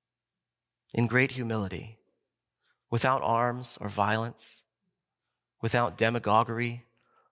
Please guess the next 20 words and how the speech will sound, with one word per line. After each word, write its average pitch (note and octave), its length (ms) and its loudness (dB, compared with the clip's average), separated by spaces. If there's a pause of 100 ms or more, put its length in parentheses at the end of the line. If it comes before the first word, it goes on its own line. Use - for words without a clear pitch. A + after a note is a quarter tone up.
or A2 140 2
propaganda. G#2 760 -2 (2000)
Jesus D3 300 6
is D3 260 2
flashing A2+ 540 2
the G#2 100 -4
signals A#2+ 480 0
of - 80 -14
kingship. - 540 -6 (1600)
And B2 120 6
yet C#3+ 160 6
he D#3 120 4
is C#3 140 0
riding C3 420 2
not B2+ 220 2
to C3 80 -4
storm B2 480 2
the A2+ 100 -2
Roman A2+ 360 -2
strongholds, - 840 -4